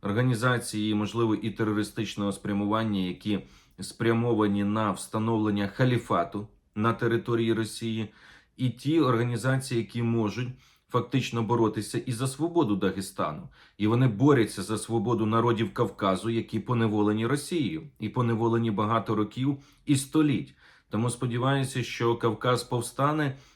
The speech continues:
і з-, ось ця іскра, вона запалить події в Росії. Зрештою, я хочу нагадати, що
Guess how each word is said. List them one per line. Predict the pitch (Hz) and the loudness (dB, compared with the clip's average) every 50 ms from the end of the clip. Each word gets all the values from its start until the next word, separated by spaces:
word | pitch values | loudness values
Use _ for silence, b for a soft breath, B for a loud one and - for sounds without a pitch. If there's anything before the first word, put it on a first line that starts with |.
| B B | B B
і | - 120 117 | -4 -2 -2
з-, | 107 - - - | -2 -4 -2 -2
ось | 127 117 - - | -2 -2 -2 -2
ця | - 143 - - - | 0 0 0 2 2
іскра, | 147 156 147 139 - - 123 123 | 0 2 2 0 -2 -2 0 0
вона | 117 120 123 123 123 113 | 2 2 2 2 0 0
запалить | 101 120 120 120 - 127 117 101 95 92 90 - | 0 0 -2 0 2 4 4 4 4 0 -2 -4
події | - 107 95 90 107 113 110 104 104 101 95 B B B B B B - | -4 -4 -4 -2 -2 -2 2 2 2 2 0 B B B B B B -8
в | 95 113 | 0 2
Росії. | 120 135 131 131 - - 123 113 95 80 76 76 - - b b b b b | 4 4 4 2 0 -2 0 0 0 0 -4 -10 -12 -16 b b b b b
Зрештою, | - 98 127 120 120 101 - - - 92 80 80 80 87 | -4 0 4 4 4 4 2 -4 -10 -8 -8 -6 -6 -4
я | 90 101 101 95 | -2 0 -2 -2
хочу | - - 113 110 - 117 | -2 -4 -4 -4 -2 -2
нагадати, | 113 113 113 120 123 120 135 120 98 - 98 90 | -2 0 0 0 0 0 0 0 0 -2 -6 -8
що | - - - 104 98 95 90 | -8 -6 -2 0 0 0 0